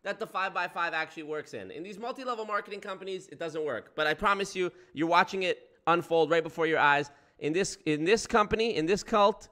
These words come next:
in this cult, it works. Forty minutes, and we're at four hundred dollars. That's like six, that's like eighty dollars every thirty seconds or something like that, if my math is correct. Beyond with the five memberships.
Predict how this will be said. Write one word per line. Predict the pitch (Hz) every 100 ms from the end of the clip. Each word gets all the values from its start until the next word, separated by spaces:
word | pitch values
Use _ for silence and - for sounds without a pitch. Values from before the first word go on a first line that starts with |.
| -
in | 147
this | 180
cult, | - 190 185
it | 160 151
works. | 156 120 - - _ _
Forty | - 233 277 262
minutes, | 262 240 - - - - _ -
and | -
we're |
at | 214 214
four | 220 240
hundred | 226
dollars. | 220 208 143 90 76 _ _ -
That's | 254
like | 240 180
six, | - - 262 -
that's | - 254 -
like | 214 180 - _ _ _ -
eighty | 202 269
dollars | 262 262 269 269
every | 285 294
thirty | - 302
seconds | 302 359 - 285 233
or |
something | 208 240 208
like | 208 185 156
that, | 175 143
if | 143
my | 156
math | 156 214 359
is | 220
correct. | 214 220 240 - - - _ - 1077 1077 1077 1077 1077 - - - - - - -
Beyond | 143 180 202 185 143 107 127 _ _ -
with | 160 160
the | 160
five | 180 170 170
memberships. | 170 165 120 - 117 104 -